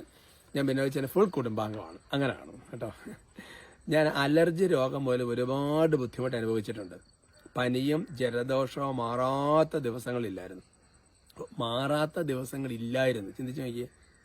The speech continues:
വിശുദ്ധ കുർബാന അൾത്താര ശുശ്രൂഷയായി കയറുമ്പോൾ ഒരുപാട് ബുദ്ധിമുട്ട് അനുഭവപ്പെടുമായിരുന്നു.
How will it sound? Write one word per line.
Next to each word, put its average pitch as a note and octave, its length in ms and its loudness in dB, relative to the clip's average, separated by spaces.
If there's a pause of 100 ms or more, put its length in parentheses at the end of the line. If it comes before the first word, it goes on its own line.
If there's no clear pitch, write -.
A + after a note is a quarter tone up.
(440)
വിശുദ്ധ C#3+ 240 2
കുർബാന D#3 380 6
അൾത്താര D3 400 0
ശുശ്രൂഷയായി C3+ 580 -4
കയറുമ്പോൾ B2 400 0
ഒരുപാട് C3 560 -2
ബുദ്ധിമുട്ട് B2+ 320 -4
അനുഭവപ്പെടുമായിരുന്നു. G#2+ 600 -2